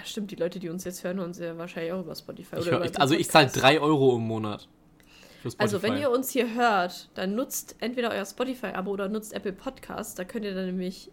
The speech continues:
Speaker 1: äh, direkt diese Podcasts hören.
Speaker 2: Richtig.
Speaker 1: Ja. <clears throat>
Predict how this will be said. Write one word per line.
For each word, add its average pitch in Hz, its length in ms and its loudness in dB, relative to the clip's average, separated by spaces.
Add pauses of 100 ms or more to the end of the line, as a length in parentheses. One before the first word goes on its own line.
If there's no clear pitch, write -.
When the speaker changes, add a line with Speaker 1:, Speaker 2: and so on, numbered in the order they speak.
Speaker 1:
äh, 180 240 -6
direkt 175 300 -10
diese 165 140 -12
Podcasts - 520 -16
hören. 170 220 -14 (180)
Speaker 2:
Richtig. - 420 -12 (120)
Speaker 1:
Ja. - 100 -6 (720)
<clears throat> 285 80 -6